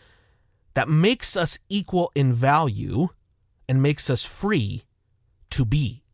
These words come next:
and to live as we see fit. The,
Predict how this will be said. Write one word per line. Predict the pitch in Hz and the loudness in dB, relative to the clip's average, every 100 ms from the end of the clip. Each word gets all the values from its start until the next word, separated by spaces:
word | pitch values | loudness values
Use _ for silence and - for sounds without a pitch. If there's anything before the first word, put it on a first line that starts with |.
| _ _ _ _ _ | _ _ _ _ _
and | 120 | -4
to | 117 | -2
live | 120 156 135 | 0 2 0
as | 110 | 0
we | 127 | -2
see | - 127 | -2 -4
fit. | - - - - - _ _ _ _ _ _ _ _ _ _ _ _ _ _ | -4 -8 -12 -16 -18 _ _ _ _ _ _ _ _ _ _ _ _ _ _
The, | 120 143 | -10 -10